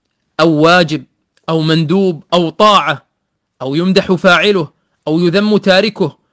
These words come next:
أو يرتب على فعله ثواب أو على تركه عقاب". قال المصنف رحمه الله تعالى: "ما تقتضيه صيغة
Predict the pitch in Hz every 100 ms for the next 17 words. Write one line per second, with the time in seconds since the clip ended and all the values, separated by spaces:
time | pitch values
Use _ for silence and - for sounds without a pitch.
0 | _ _ _ 165 180 180 190 226 - 190
1 | 190 185 190 185 208 208 190 180 185 190
2 | 214 185 170 151 _ - 226 185 170 196
3 | 165 214 196 208 175 247 247 _ _ _
4 | _ _ - 151 - 135 127 113 _ _
5 | _ _ _ _ _ _ _ _ _ _
6 | _ _ _ _ _ - - _ _ _
7 | _ _ _ _ _ _ _ _ _ _
8 | - 269 240 202 - 208 170 165 180 185
9 | 170 156 160 170 143 143 127 151 143 143
10 | - 214 262 202 190 - 160 147 196 170
11 | 175 170 - - 190 151 160 185 180 160